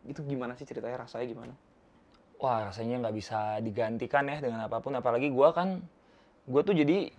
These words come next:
Speaker 2: pertama kali masuk tim nasional tuh sea Games Senior
Speaker 1: Hmm.
Speaker 2: dua ribu tiga belas.
Speaker 1: Oke.
Speaker 2: Jadi itu gua satu-satunya pemain,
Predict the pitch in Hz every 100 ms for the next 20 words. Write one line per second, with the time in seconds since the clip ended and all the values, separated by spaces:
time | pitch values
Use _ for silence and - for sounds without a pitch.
0 | - _ _ - - 156 151 143 143 139
1 | 135 143 - - - 139 135 135 131 135
2 | 185 143 120 117 160 208 - 131 120 117
3 | 156 - - - 123 165 - _ 139 135
4 | 135 131 131 135 123 - - - 123 120
5 | - _ _ - - 131 147 190 - 196
6 | 190 160 185 170 160 151 - 147 175 208
7 | - 139 127 127 170 185 185